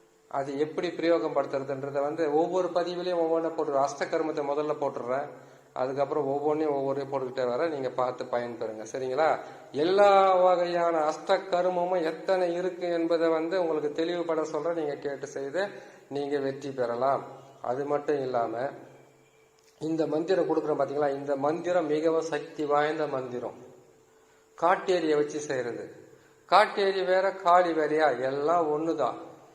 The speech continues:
கருப்பு, காட்டேரி, கருப்பண்ண, முனீஸ்வரன், சி-, ஈஸ்வரன், அதுக்கப்புறம் கேட்டீங்கன்னா மாரியம்மா, காளியம்மா, நீங்க எந்த நிலையில கே-, ஏன்னு கேட்டீங்கன்னாக்கா அவங்களுக்கு நாமளே வச்சது தான் உருவம்.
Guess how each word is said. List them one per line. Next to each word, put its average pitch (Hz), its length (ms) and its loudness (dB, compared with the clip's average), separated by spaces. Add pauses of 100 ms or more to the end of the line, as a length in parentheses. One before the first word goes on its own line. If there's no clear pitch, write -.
(680)
கருப்பு, 147 500 0 (200)
காட்டேரி, 135 640 0
கருப்பண்ண, 135 640 0 (480)
முனீஸ்வரன், 143 720 2
சி-, 135 360 -4
ஈஸ்வரன், 147 560 0
அதுக்கப்புறம் 143 540 0
கேட்டீங்கன்னா 139 460 -2
மாரியம்மா, 139 600 2 (100)
காளியம்மா, 143 560 2 (420)
நீங்க 139 340 -4
எந்த 160 680 0
நிலையில 170 440 4
கே-, - 160 -6
ஏன்னு 165 220 -2
கேட்டீங்கன்னாக்கா 160 500 0 (120)
அவங்களுக்கு 175 720 2
நாமளே 175 580 4
வச்சது 165 400 2
தான் 160 220 -2
உருவம். 147 440 -2